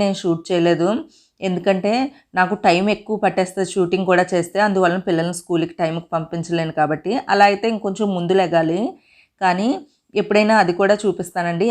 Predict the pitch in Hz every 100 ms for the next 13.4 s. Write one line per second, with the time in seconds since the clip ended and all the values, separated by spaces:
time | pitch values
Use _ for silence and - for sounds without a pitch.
0 | 185 170 175 175 180 175 185 175 - 175
1 | 170 170 175 160 156 170 165 165 170 165
2 | 160 156 160 220 - _ _ - 190 202
3 | 196 180 170 175 202 190 170 175 175 190
4 | 226 277 - _ _ - 202 185 196 196
5 | 190 175 208 277 233 202 175 170 165 185
6 | 226 185 185 170 185 170 180 170 - 170
7 | 160 185 240 - _ _ 180 170 175 180
8 | 190 226 208 175 175 202 214 202 180 180
9 | 175 170 170 208 302 - _ _ _ 190
10 | 190 202 208 202 170 170 196 202 190 190
11 | 196 190 175 180 175 170 165 165 156 165
12 | 160 165 156 - _ _ 160 170 170 170
13 | 196 185 175